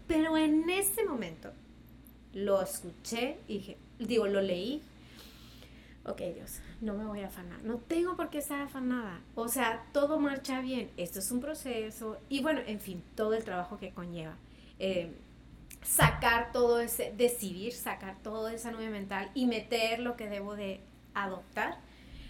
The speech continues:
Entonces, em, a-, por lo que dices de que las mamás que siguen a,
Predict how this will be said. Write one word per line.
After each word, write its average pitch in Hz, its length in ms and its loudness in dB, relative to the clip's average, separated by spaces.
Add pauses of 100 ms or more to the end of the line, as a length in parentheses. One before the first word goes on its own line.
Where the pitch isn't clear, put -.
(100)
Entonces, 240 540 2 (680)
em, 214 840 2 (100)
a-, 233 200 4 (400)
por 254 160 8
lo 254 120 4
que 254 100 4
dices 240 300 4
de 269 120 6
que 214 200 0
las 196 240 -2
mamás 214 560 -2
que 208 100 -6
siguen 202 680 -6
a, 180 340 -8